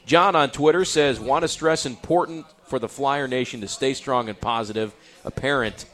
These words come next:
team fed off the energy from the arena faithful tonight." And we got a question from Rob on Twitter. Brooks, Rob wants to know, "Great win tonight for Dayton. Can you and Brooks talk about the player rotation?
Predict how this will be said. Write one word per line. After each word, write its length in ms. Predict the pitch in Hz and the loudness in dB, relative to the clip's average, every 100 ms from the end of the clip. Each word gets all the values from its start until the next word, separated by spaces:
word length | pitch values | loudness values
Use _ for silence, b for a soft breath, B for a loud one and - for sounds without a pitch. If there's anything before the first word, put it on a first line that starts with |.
| - - | -20 -10
team 260 | 131 123 | -6 -6
fed 260 | - 117 113 | -2 0 2
off 180 | 104 - | 0 -2
the 140 | 101 | -6
energy 480 | 120 127 107 90 80 | -2 -2 -2 -6 -12
from 260 | - 92 87 | -12 -12 -10
the 140 | 87 | -10
arena 260 | 87 95 90 | -10 -10 -10
faithful 380 | - 92 - 78 | -10 -10 -10 -12
tonight." 320 | 87 65 - _ B B B | -12 -14 -16 _ B B B
And 100 | - | -2
we 40 | 123 | 2
got 100 | 127 | 0
a 40 | |
question 360 | - 156 - 131 | 4 2 2 -6
from 180 | 117 113 | -6 0
Rob 320 | 127 135 123 | 4 4 4
on 160 | 110 | 0
Twitter. 260 | - 123 120 | -2 -4 -4
Brooks, 320 | 101 120 - | 0 -2 0
Rob 280 | 113 113 117 | 0 0 0
wants 220 | 120 - | -4 -4
to 60 | 117 | -4
know, 140 | 110 | -4
"Great 300 | 104 147 190 | 2 4 4
win 160 | 190 190 | 0 -2
tonight 260 | 175 170 | -4 -4
for 100 | 175 | -4
Dayton. 420 | 160 135 113 165 - B B B | -2 -2 -2 -8 -16 B B B
Can 140 | 120 117 | -4 0
you 140 | 160 | -2
and 100 | 143 | 2
Brooks 260 | 135 - - | 0 0 0
talk 240 | 131 127 | -2 0
about 240 | 113 110 | 0 0
the 60 | - | -2
player 320 | - 180 190 | -2 0 2
rotation? 580 | 110 85 - 80 - | 0 -4 -8 -10 -12